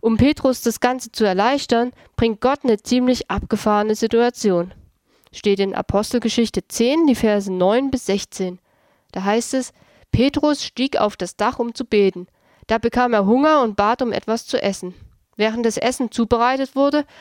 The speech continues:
hatte er eine Erscheinung. Er sah den Himmel offen. Daraus kam ein Behältnis herab.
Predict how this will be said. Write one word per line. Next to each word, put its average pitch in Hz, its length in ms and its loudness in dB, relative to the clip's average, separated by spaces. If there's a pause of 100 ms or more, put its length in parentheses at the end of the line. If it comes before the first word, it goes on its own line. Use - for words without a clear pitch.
(120)
hatte 233 240 -2
er 247 220 2
eine 208 220 -2
Erscheinung. 208 680 -2 (460)
Er 202 160 -2
sah 233 180 2
den 262 160 -2
Himmel 233 400 2
offen. 202 340 -2 (460)
Daraus 254 400 0
kam 240 260 -2
ein 247 180 0
Behältnis 240 560 2
herab. 180 360 -2